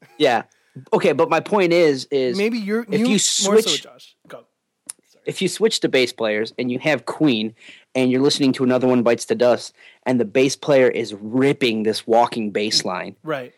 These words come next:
Speaker 1: he clearly does not understand his role in the band.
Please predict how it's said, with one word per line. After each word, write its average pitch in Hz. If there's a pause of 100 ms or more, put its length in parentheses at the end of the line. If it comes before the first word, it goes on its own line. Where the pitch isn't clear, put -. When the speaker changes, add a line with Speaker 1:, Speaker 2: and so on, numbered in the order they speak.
(160)
Speaker 1:
he 143
clearly 180
does 123
not 139
understand 127
his 107
role 113
in 117
the 107
band. 104